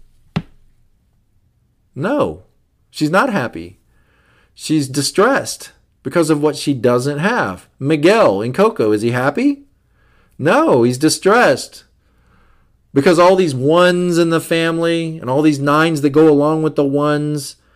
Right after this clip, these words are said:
you know, are forcing him to squelch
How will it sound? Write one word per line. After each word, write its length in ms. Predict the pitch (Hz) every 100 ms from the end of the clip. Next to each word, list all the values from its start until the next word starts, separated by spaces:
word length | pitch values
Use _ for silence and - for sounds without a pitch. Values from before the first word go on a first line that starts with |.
| _ _
you 120 | 139
know, 340 | 147 143 143 139
are 480 | 139 131 123 113 131 _ _ _ _
forcing 560 | - 175 202 202 180
him 420 | 156 156 139 127 120 _ _ _ _
to 180 | - 156
squelch 840 | 139 - 160 190 185 127 - -